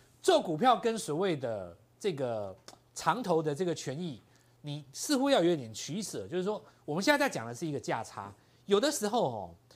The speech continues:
你买那个不是业绩最好的公司，它反而有价差。以今年来讲，尤其是到这个地方为止，你特别看到这个现象，就是说，一个，第一个，股价低。不过，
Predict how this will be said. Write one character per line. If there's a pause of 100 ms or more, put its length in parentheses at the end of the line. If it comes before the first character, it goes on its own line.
(160)
你
买
那
个
不
是
业
绩
最
好
的
公
司，
它
反
而
有
价
差。 (220)
以
今
年
来
讲，
尤
其
是
到
这
个
地
方
为
止， (500)
你
特
别
看
到
这
个
现
象，
就
是
说，
一
个，
第
一
个， (1160)
股
价
低。 (260)
不
过，